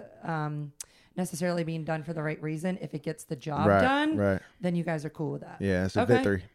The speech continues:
Speaker 2: It's
Speaker 1: All
Speaker 2: a
Speaker 1: right.
Speaker 2: small step.
Speaker 1: I'll take
Speaker 2: Small
Speaker 1: it.
Speaker 2: step in a long race.
Speaker 1: I'll
Speaker 2: So.
Speaker 1: take it.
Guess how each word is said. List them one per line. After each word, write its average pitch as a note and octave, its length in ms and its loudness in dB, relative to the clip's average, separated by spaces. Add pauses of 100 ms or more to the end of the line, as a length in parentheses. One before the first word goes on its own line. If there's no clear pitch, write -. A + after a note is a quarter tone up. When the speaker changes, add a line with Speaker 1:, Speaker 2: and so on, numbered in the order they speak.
(120)
Speaker 2:
It's - 100 -4
Speaker 1:
All C4+ 60 4
Speaker 2:
a D4+ 40 4
Speaker 1:
right. C#4 120 4
Speaker 2:
small C3 180 8
step. C3 380 6
Speaker 1:
I'll G3 80 2
take G#3+ 200 0
Speaker 2:
Small B2 140 6
Speaker 1:
it. B2 40 6
Speaker 2:
step C3+ 200 6
in B2+ 60 6
a B2 60 4
long B2 240 4
race. A#2+ 320 4
Speaker 1:
I'll G2+ 160 4
Speaker 2:
So. G3 80 -2
Speaker 1:
take A3+ 160 -2
it. F3+ 180 -2